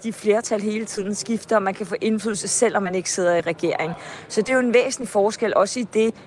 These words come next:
forhold, når man sidder og forhandler en regering, og man har tro-, noget at tro med, om man kan gå, og det vil være et problem for de andre, kan man sige. Øh, men det, jeg har lært, det, eller i hvert fald noget af det, jeg synes, der er rigtig interessant, det er, hvor meget forberedelse de havde på forhånd,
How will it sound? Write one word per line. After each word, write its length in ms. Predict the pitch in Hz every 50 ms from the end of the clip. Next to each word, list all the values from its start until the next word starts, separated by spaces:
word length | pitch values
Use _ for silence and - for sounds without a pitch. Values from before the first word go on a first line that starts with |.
| - -
forhold, 360 | - 208 208 214 208 226 196
når 80 | - 208
man 140 | 202 196 190
sidder 220 | - - 208 202
og 80 | 214 -
forhandler 380 | - 196 180 214 208 - 247
en 160 | 226 202 180 180
regering, 500 | 180 175 - 190 180 - 185 180 185 175
og 80 | 185
man 140 | 190 190 185
har 80 | 180 180
tro-, 240 | - - - 208 -
noget 200 | 202 202 196 214
at 60 | 220
tro 280 | - - - 214 202 226
med, 180 | 226 214 190 190
om 60 | 190
man 140 | 180 185 180
kan 100 | 180 170
gå, 200 | - - 202 208
og 200 | 190 - 196 175
det 80 | 190
vil 60 | 180
være 80 | 180 180
et 80 | 170 -
problem 460 | - 190 180 185 208 202 - - 220
for 120 | - 226
de 160 | 196 196 180
andre, 300 | - 156 - 165 202 208
kan 120 | 202 202 185
man 140 | 180 175 165
sige. 400 | - - 185 175 175 180 190 - - - - - - - - - - -
Øh, 460 | 208 190 185 180 180 180 175 175 170 -
men 320 | 202 208 202 202 196 196 175 180
det, 140 | - 220 247
jeg 120 | 262 269 262 - - -
har 140 | 226 311 294
lært, 280 | 196 208 214 - -
det, 360 | 247 240 226 185 - 90 120
eller 140 | 170 180 185
i 40 | 185
hvert 160 | 185 190 196
fald 120 | 196 220 202
noget 160 | 185 196 220
af 60 | 220
det, 80 | - 208
jeg 120 | 214 202
synes, 160 | - 220 -
der 80 | - 202
er 80 | 175
rigtig 220 | 175 185 190 - 220
interessant, 540 | 202 196 - 202 - - 220 202 - - -
det 100 | 233 208
er, 60 | 202
hvor 160 | 185 196 196
meget 360 | 185 180 180 190 196 196 208
forberedelse 640 | - - 240 240 254 269 262 226 208 - 226 220 170
de 80 | 190
havde 200 | 214 196 196 196 - -
på 300 | 214 196 185 180 180 175
forhånd, 500 | 175 - 190 180 220 233 269 254 226